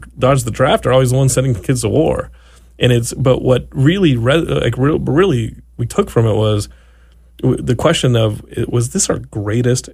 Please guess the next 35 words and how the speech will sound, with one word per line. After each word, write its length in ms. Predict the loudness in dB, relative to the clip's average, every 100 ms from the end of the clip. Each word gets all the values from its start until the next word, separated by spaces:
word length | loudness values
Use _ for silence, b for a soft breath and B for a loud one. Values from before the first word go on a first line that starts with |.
| -10
era 340 | -4 -2 -2 -4
of 120 | -8 0
music? 460 | 2 2 0 -4
This 200 | -6 -6
p-, 160 | -6 -8
period 280 | 0 2 2
between 300 | -2 0 0
nineteen 340 | 0 -2 0
sixty-six 600 | 0 -2 -4 -4 -4 -4
and 80 | -4
seventy-one, 880 | -2 0 0 0 -2 -2 0 2 2
seventy-two, 720 | 0 0 -2 -4 -6 0 0
or 80 | 2
nineteen 300 | 0 0 0
sixty-eight 380 | -2 -2 -2 -2
and 80 | -2
seventy-three, 720 | -2 -2 -4 -4 -2 0 -2 -6 B B B B -2
where 460 | 2 4 4 0
you 200 | -2 0
just 220 | 2 2 4
had 140 | 2
these 120 | 2
amazing 680 | 0 2 2 2 2 0 0
acts, 560 | 0 0 -2 -4 -8 -10 _ -4
and 120 | 0
then 240 | 2 2 2
everything 500 | 2 2 2 0 0 0
did 240 | 0 0
kinda 240 | -4 -2
turn 260 | -2 -2 0
into 220 | 0 0
a 40 | 0
more 200 | 0 0
sensational, 680 | -2 -2 -2 -2 0 -2
cinematic, 760 | 0 0 2 2 0 0 -2